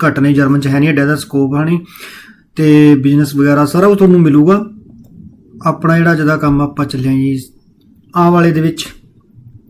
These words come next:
ਡਰਾਈਵਿੰਗ ਅਤੇ ਸਿਕਿਉਰਿਟੀ ਜਾਂ ਕੁਛ ਹੋਰ ਜੋ ਵੀ ਆਪਣੇ ਕੰਸਟਰਕਸ਼ਨ ਵਾਲੇ ਭੈਣ ਭਰਾ ਨੇ ਉਹਨਾਂ ਦੇ ਲਈ। ਇੱਥੇ ਜਾ ਕੇ ਆਪਾਂ ਸਰਚ ਕਰਾਂਗੇ ਜੀ ਡਰਾਈਵਰ। ਤੁਸੀਂ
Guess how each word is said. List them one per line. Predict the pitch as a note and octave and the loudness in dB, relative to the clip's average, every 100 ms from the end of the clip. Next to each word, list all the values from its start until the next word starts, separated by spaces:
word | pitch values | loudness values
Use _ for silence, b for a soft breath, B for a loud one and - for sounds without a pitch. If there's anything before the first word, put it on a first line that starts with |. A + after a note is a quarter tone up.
| - | -14
ਡਰਾਈਵਿੰਗ | C3 C3+ D3 C#3+ D3 D3 D3 C3+ - - | -6 -2 0 0 2 2 0 -2 -10 -8
ਅਤੇ | D#3+ - C#3 | -6 0 0
ਸਿਕਿਉਰਿਟੀ | C3 - C#3+ D3+ D3 D#3 | -2 -4 0 0 0 -2
ਜਾਂ | D3 D3 | 0 -2
ਕੁਛ | C#3+ C#3 D3+ | -4 -6 -6
ਹੋਰ | C3+ | -4
ਜੋ | C#3 | -2
ਵੀ | C3+ | -2
ਆਪਣੇ | C3 | -2
ਕੰਸਟਰਕਸ਼ਨ | C3 B2+ - C3 - | -4 -6 -8 -10 -8
ਵਾਲੇ | C3+ C3 | -4 -4
ਭੈਣ | C#3+ C3+ | -4 -4
ਭਰਾ | C3 C3+ | -4 -4
ਨੇ | C#3 | -4
ਉਹਨਾਂ | C#3 D#3 | -4 -4
ਦੇ | |
ਲਈ। | E3+ E3+ E3 B B B B B B B B B B _ _ _ _ - - | -4 -4 -6 B B B B B B B B B B _ _ _ _ -12 -2
ਇੱਥੇ | F#3+ F#3 F#3 | 0 4 4
ਜਾ | F#3 | 4
ਕੇ | E3 | 2
ਆਪਾਂ | - E3+ | 0 -2
ਸਰਚ | E3 D#3+ D#3 - | -2 -2 -4 -4
ਕਰਾਂਗੇ | E3+ D#3+ E3+ E3+ | -2 2 4 6
ਜੀ | E3+ F3+ F3+ - - - - - - - - - - - - D#3 B2 | 6 4 0 -6 -18 -20 -20 -20 -18 -16 -18 -20 -20 -12 -4 -2 -2
ਡਰਾਈਵਰ। | C#3 D3 D3+ D3 C3+ A2 - _ _ _ - - - - - - - - - - B B B B - | 0 2 2 2 0 -2 -8 _ _ _ -20 -20 -20 -20 -14 -14 -14 -16 -18 -18 B B B B -2
ਤੁਸੀਂ | F3 F3+ G3 G3+ G3+ G#3 | 0 4 6 6 4 2